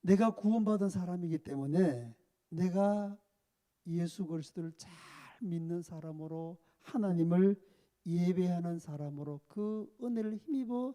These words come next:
살아가는 사람이 되어야 합니다. 그리고 또 한 가지 더, 우리는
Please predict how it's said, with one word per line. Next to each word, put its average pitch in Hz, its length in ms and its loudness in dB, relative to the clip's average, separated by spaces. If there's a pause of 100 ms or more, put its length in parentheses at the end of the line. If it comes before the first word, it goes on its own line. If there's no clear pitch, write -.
(140)
살아가는 180 480 -2
사람이 175 560 -4 (280)
되어야 175 280 8
합니다. 131 440 -14 (1160)
그리고 226 680 4 (180)
또 254 120 4
한 233 180 4
가지 190 320 6
더, 139 380 0 (140)
우리는 214 480 10